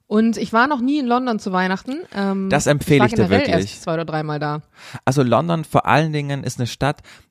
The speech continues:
Speaker 2: die kann man, ich finde, Winter Berlin kannst du ja wirklich oft vergessen. Da kannst du so Pech einfach haben,
Speaker 1: Ja,
Speaker 2: dass es nur
Speaker 1: voll.
Speaker 2: grau ist, die Sonne gar nicht rauskommt und es ist jetzt auch nicht so geil beleuchtet.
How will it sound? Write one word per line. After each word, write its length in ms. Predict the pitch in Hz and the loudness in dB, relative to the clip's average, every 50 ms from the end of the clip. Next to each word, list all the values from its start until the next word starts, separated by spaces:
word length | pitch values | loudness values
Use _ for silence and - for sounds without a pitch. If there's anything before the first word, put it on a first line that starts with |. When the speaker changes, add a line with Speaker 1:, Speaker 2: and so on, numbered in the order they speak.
| _ - | _ -6
Speaker 2:
die 120 | - 117 - | -6 -4 -2
kann 200 | - - 135 139 | 0 0 0 0
man, 300 | 139 135 135 135 120 - _ | 0 0 -2 -2 -6 -8 _
ich 140 | - 117 - | -4 -2 0
finde, 260 | 165 156 131 110 107 110 | 2 2 2 2 2 2
Winter 380 | 143 170 185 - 175 160 147 | 2 2 2 0 0 0 2
Berlin 400 | 135 - 120 110 117 135 151 151 | 2 2 2 2 2 0 -2 -2
kannst 260 | - - 139 135 - | -2 -2 -4 -2 0
du 60 | - 117 | 0 2
ja 60 | 101 | 2
wirklich 280 | 123 135 - 123 - | 2 0 0 -2 -2
oft 200 | - 110 107 - | 0 -2 0 0
vergessen. 320 | - 113 101 - 95 98 104 | -2 -2 -2 -2 -4 -4 -4
Da 80 | 98 | -4
kannst 200 | - 117 117 120 | -2 -2 -2 -2
du 60 | - 120 | -2 -2
so 180 | 107 127 143 | 2 2 0
Pech 440 | - - - - 120 120 - - - | 0 0 -2 0 0 -2 -4 -6 -8
einfach 360 | - 98 98 - 95 95 - | -8 -6 -6 -6 -6 -4 -2
haben, 240 | 101 104 107 123 127 - - - - | -2 -2 -2 -2 -6 -10 -16 -12 -6
Speaker 1:
Ja, 220 | - 202 190 180 175 - - | -2 0 2 0 0 0 0
Speaker 2:
dass 200 | - - 117 - | 2 2 2 2
es 140 | 120 - - | -2 -2 0
nur 180 | 135 147 170 | 2 4 4
Speaker 1:
voll. 140 | 175 160 160 | 4 4 2
Speaker 2:
grau 300 | 107 113 117 127 143 139 | 4 6 6 6 6 6
ist, 180 | 135 143 139 - | 4 2 2 0
die 60 | 117 | 0
Sonne 240 | 101 117 127 131 113 | 2 2 2 2 2
gar 180 | - 104 113 | 2 2 0
nicht 200 | 135 143 127 - | 0 0 -2 0
rauskommt 720 | 104 104 117 135 - - - - 139 127 127 135 131 - - | 2 4 4 2 2 -2 -4 -2 0 0 0 -2 -4 -2 -2
und 200 | 117 120 107 107 | -2 -2 -2 -2
es 120 | 120 120 | -4 -4
ist 80 | 120 120 | -2 -4
jetzt 120 | 113 - | -4 0
auch 120 | - 104 | 0 2
nicht 160 | 113 113 107 92 | 2 2 2 2
so 160 | 95 113 117 | 2 2 2
geil 220 | - 90 82 92 | 2 2 2 2
beleuchtet. 580 | - 95 90 87 87 87 87 - 107 120 - | 2 2 2 2 0 0 -2 0 0 -2 -2